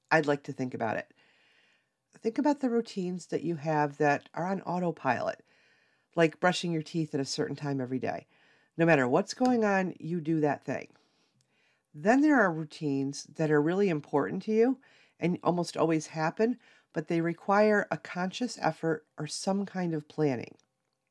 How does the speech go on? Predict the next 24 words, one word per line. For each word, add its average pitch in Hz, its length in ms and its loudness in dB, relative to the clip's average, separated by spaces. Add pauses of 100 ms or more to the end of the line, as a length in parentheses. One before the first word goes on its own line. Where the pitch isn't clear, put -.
(1400)
And 185 180 4
then 208 140 6
there's 254 220 4
routines 202 800 0
that 175 460 6 (100)
you 175 240 -8
may 208 160 2
not 294 180 4
even 254 300 4
realize 220 540 2
you're 165 100 -4
doing. 180 480 0 (720)
Maybe 202 220 0
you're 247 120 4
completely 247 800 -2
unaware 208 760 2
that 165 360 0
whatever 190 380 -2
this 190 200 -6
little 175 140 -8
behavior 170 580 -4
or 156 240 0
action 156 440 -6
is, 196 340 -2